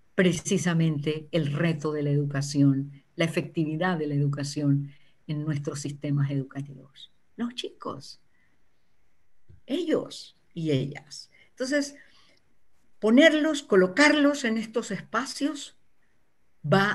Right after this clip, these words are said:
a ayudar también a que esa planificación de una política pública, a que el monitoreo de una política pública, su efectividad, se pueda medir.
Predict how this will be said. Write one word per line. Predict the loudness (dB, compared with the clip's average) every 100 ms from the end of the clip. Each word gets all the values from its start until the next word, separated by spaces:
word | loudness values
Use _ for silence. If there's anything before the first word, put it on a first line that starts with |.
| 0
a |
ayudar | 2 2 4 6 6 4
también | 0 0 0 0 -2 -10 -6
a | -6 0
que | 0
esa | 0 -2
planificación | -2 0 -2 -2 -6 -6 -8 0 6 8 8
de | 6
una | 4 2
política | 2 4 2 0 -8 -6
pública, | -6 -6 -10 -14 -20 _ _ _ _ _ _ _ -20 -20 -6
a | -6
que | 0 4
el | 6
monitoreo | 6 6 4 4 6 8 10 10 8 6
de | 6
una | 8 8 6
política | 4 0 2 0 0 -2
pública, | 2 2 2 2 0
su | 0 6 6
efectividad, | 6 0 -2 -2 0 2 4 4 2 -6 _ _
se | -4 -2
pueda | -2 0 0 2 0
medir. | 0 2 6 6 4 -2